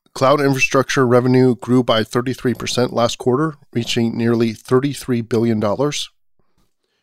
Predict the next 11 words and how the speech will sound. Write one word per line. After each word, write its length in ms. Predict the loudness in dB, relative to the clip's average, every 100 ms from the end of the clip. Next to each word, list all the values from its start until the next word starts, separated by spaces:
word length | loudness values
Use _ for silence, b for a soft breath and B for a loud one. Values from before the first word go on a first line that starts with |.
| _
Flippy 400 | -8 0 2 4
Robots 720 | 4 4 4 0 -2 -8 -6 0
will 220 | 0 0
cook 360 | 0 -4 0 2
burgers 480 | 2 4 2 2
in 240 | -2 0 0
ten 320 | 0 2 4
more 320 | 4 4 2
White 320 | 2 0 0
Castle 400 | -2 -4 -2 -4
locations. 840 | -4 -4 -4 -4 -4 -6 -8 -10